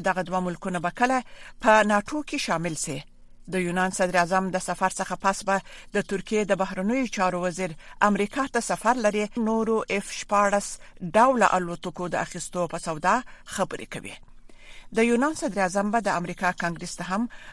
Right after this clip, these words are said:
په لومړي ځل وینا کوي. واشنگټن ته د یونان صدر اعظم د راتګ څخه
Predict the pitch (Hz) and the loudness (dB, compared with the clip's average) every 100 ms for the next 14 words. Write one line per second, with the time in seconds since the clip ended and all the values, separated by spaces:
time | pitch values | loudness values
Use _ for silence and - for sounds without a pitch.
0 | - 220 214 214 - 220 220 214 185 196 | 0 2 4 2 0 0 0 0 -4 -2
1 | 190 - - 104 98 - - - - - | 0 -2 -6 -8 -10 -12 -16 -18 -16 -10
2 | - 190 190 185 196 196 196 185 180 175 | 2 2 2 0 0 2 2 2 0 0
3 | 185 190 185 175 170 175 185 190 180 170 | 0 0 0 0 0 2 2 0 2 0
4 | 170 190 185 190 - | 0 -2 -4 -4 -4